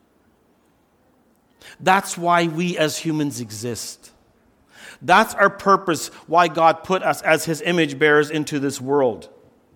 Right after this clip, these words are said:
That speaks of praise, of worship,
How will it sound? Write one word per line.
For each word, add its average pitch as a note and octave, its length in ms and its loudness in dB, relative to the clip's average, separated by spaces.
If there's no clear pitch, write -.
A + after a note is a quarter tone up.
That A3+ 200 2
speaks A3+ 380 -2
of - 180 -8
praise, D#3 840 0
of E3+ 160 2
worship, E3+ 640 0